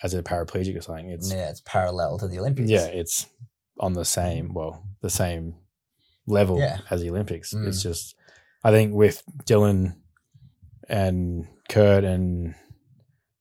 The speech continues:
Speaker 1: trying to think who else there is. I can't think of any other names, but, um, they're very, they're huge advocates for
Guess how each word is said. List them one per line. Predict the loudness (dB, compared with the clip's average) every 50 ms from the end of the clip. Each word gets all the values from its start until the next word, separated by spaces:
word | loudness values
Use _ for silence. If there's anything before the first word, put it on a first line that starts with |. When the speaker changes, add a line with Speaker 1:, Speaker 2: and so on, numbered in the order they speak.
| _ _ _ _ _
Speaker 1:
trying | -14 -12 -12 -12
to | -10 -10
think | -12 -12 -10
who | -10 -12
else | -10 -10 -10 -10
there | -12 -10 -12 -12
is. | -10 -12 -12 -14 -16 _ _ _ -20 _ -20
I | -16 -12 -12 -12 -10
can't | -10 -12 -12 -10
think | -8 -10
of | -8
any | -8
other | -8 -8 -8 -8 -8 -10 -10 -8
names, | -8 -6 -6 -6 -6 -6 -8 -8
but, | -4 -4 -4 -2
um, | -2 -4 -4 -6 -8 -10 _ _ _ _ _ _ _ _ _ _ _ _ _ _ _ -14
they're | -8 0 6 8 8 8
very, | 8 6 6 6 6 4
they're | 2 2 0 -2 -2 -6 -12 -14 -14 -14 _ _ _ -8
huge | 0 6 6 6 6 6
advocates | 4 0 0 -4 -6 -8 -8 -8 -8 -6
for | -2 -2 0 0 0 -2 -2 -4 -6 -10